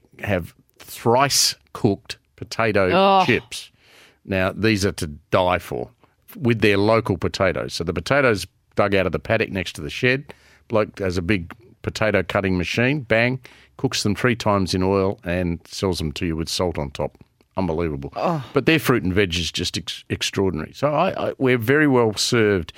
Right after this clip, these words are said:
Speaker 1: in Melbourne. South Melbourne Market, Prahran Market, Vic Market is still really good, although they're buggering around with what they're gonna do with the future of the Vic Market. If they touch that, uh, th-, whatever council's involved in that
Speaker 2: Mm.
Speaker 1: needs to be sacked because it's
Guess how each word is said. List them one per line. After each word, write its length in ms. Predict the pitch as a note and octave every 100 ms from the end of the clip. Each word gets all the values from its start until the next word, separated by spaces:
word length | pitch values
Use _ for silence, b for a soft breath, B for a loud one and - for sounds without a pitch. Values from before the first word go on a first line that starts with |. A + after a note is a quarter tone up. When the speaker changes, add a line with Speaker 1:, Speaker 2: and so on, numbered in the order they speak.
| B B -
Speaker 1:
in 200 | F#2+ F#2
Melbourne. 400 | G2 G2 A#2+ B2+
South 320 | A2 G#2 -
Melbourne 240 | G2+ F#2
Market, 420 | F#2 G2 - -
Prahran 260 | - F#2+ F#2+
Market, 360 | F#2 F#2 - -
Vic 320 | F2+ G2+ -
Market 360 | F#2 F2+ E2+ D#2
is 180 | - E2+
still 360 | - - G#2 F#2
really 280 | F#2 F2 E2
good, 260 | G2 B2 - B B -
although 240 | E2+ F2
they're 120 | E2
buggering 440 | D2+ F#2+ F#2 E2+ E2
around 260 | E2+ E2+
with 80 | D#2+
what 160 | F2+ -
they're 80 |
gonna 180 | E2 D#2 D2+ - -
do 140 | G2
with 140 | E2+ F2
the 80 |
future 420 | - - G2 D#2+ D#2+
of 80 |
the 60 | D#2
Vic 180 | E2 -
Market. 320 | E2 E2+ A2
If 100 | G#2
they 120 | F2+
touch 480 | - - B2+ - -
that, 240 | D#2+ F2 - B B B B
uh, 160 | F2 E2+
th-, 140 | -
whatever 380 | - F#2+ F#2 E2
council's 560 | - G2 E2+ - D#2
involved 400 | E2+ D#2+ E2 D#2
in 100 | D#2+
that 160 | D#2+ -
Speaker 2:
Mm. 200 | G#3 G2+
Speaker 1:
needs 240 | E2+ C#2+ -
to 120 | -
be 120 | D3
sacked 440 | - G2 D2 - -
because 240 | C#2 E2
it's 260 | E2 -